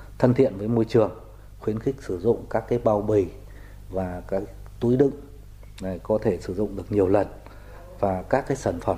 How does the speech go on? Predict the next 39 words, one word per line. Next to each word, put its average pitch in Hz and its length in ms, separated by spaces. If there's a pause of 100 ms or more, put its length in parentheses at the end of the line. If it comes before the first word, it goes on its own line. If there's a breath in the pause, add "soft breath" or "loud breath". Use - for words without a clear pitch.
(140)
mà 90 260
có 95 240
cái 120 100
nguồn 101 200
gốc 127 280
từ 87 260
thiên 104 180
nhiên. 104 140 (360)
Nữa 107 100
là 113 140
xây 123 180
dựng 117 280
các 135 180
cái 143 100
mô 120 160
hình 90 260
về 90 80
phát 120 260
triển 95 100 (100)
kinh 104 100
tế 101 280 (540 loud breath)
gắn 104 260
với 110 320 (580 loud breath)
bảo 95 180
vệ 113 180
môi 110 220
trường 101 280 (200)
và 90 220
các 113 180
cái 123 100
mô 110 200
hình 90 340 (480 soft breath)
thu 123 200
gom 123 220 (280)
rồi 92 200
phân 113 240
loại 104 240
rác 117 180
thải - 220